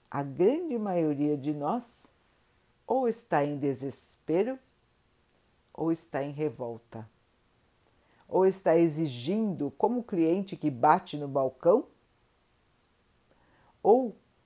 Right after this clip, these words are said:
está se desesperando, sem enxergar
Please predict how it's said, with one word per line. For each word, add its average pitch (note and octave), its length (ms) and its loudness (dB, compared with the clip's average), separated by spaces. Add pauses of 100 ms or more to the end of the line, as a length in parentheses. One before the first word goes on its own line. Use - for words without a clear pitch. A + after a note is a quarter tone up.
(160)
está E3 400 -10
se D3+ 200 -10
desesperando, D#3 1800 -2 (2750)
sem F3 340 0
enxergar D3 760 -2